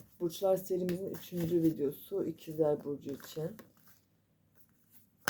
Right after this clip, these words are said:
En doğru mesajları almaya niyet ediyorum. Hava grubuyla ilgili genel açılımı da dinlemek isterseniz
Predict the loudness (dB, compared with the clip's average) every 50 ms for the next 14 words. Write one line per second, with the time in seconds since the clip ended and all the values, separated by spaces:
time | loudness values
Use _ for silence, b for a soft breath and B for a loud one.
0 | -6 -6 -14 _ _ _ _ _ 0 4 4 6 6 10 10 10 10 10 6 2
1 | 0 -2 -2 -2 0 2 4 4 4 2 2 0 -2 -2 -2 0 0 0 0 0
2 | 0 -2 -2 0 2 2 2 2 2 -2 -4 -6 -10 -8 -2 4 6 8 8 8
3 | 8 8 6 6 6 6 4 6 6 6 6 6 4 0 -2 -4 -6 -6 0 2
4 | 2 4 4 2 2 0 0 -2 -4 -4 -4 -6 -6 -4 -2 -2 -2 -2 -4 -2
5 | -2 0 0 0 0 0 0 -2 -2 0 0 -2 -2 -4 -4 -6 -8 -8 -10 -10